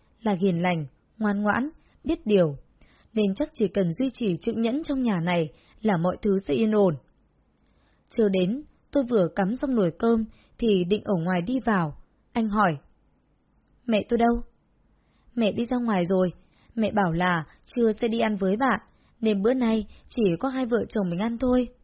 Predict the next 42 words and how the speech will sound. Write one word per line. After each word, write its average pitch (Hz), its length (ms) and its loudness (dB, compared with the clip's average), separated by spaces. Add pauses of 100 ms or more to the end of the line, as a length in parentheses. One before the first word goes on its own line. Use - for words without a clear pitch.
(1000)
"Ừ." 185 260 2 (1160)
"À 208 200 -4
mà 190 120 0
này, 190 160 2 (480)
em 220 240 0
có 294 160 0
chuyện 180 160 0
muốn 190 140 0
nói." 208 320 0 (1160)
"Vì 196 140 0 (120)
giờ, 175 240 2 (360)
em 208 220 0
đã 214 80 2
là 269 240 0
vợ 202 160 0 (100)
của 208 100 2
anh 226 240 -2
rồi, 190 300 2 (460)
người 202 260 2
sẽ 285 60 -2
cùng 190 220 -2
anh 214 160 -2
chung 220 180 -2 (120)
sống 196 160 -2
đến 196 280 0
già, 185 300 -2 (340)
nên 220 260 2
đừng 170 200 -2
giúp 254 160 -2
khoảng 220 180 0
cách 302 220 -4
quá 202 300 0
xa 233 220 -2
với 202 120 0
em." 240 240 0 (1200)
Tôi 202 200 2
đã 226 180 0
phải 196 160 0
lấy 175 220 0
hết 320 160 -4
can 262 220 -4
đảm, 196 200 2